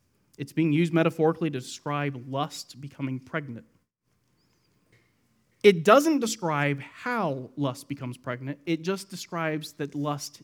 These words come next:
is pregnant. It describes the state of pregnancy. That is to say, it's not telling us how she became pregnant, but that she is carrying a child in her womb. Follow me?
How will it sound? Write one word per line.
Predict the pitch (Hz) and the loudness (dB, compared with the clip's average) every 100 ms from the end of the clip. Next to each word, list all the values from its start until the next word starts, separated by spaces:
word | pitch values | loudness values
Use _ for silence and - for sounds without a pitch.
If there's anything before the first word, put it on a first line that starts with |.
| - | -6
is | 143 135 - _ | -6 -6 -12 _
pregnant. | - 175 147 - | -6 -6 -6 -8
It | 131 139 | -10 -10
describes | 143 - 151 143 | -12 -6 -4 -4
the | 139 | -6
state | 139 - - 190 190 | -8 -8 -2 -2 -2
of | 135 - | -10 -8
pregnancy. | 127 117 120 123 | -8 -8 -12 -4
That | 151 | 0
is | 180 175 | 0 -2
to | 160 | -4
say, | 160 156 147 - - | -2 -2 -4 -14 -4
it's | 165 | 0
not | 196 202 | 0 4
telling | 208 190 | 4 2
us | |
how | 190 226 | 4 4
she | 220 | 4
became | 185 170 156 | -2 2 2
pregnant, | 147 151 151 170 - - | 2 2 2 0 -4 -2
but | 180 180 | 0 0
that | 180 | -2
she | 214 | 0
is | 170 - | 0 -2
carrying | - 226 196 175 170 | -4 2 6 6 4
a | 143 | -2
child | - 190 156 147 147 | -6 -2 0 -2 -4
in | 139 | -4
her | 135 | -2
womb. | 139 156 117 107 - _ _ _ _ _ _ _ _ _ _ | 0 0 -2 -8 -20 _ _ _ _ _ _ _ _ _ _
Follow | - 143 | -6 -2
me? | 170 175 | 0 0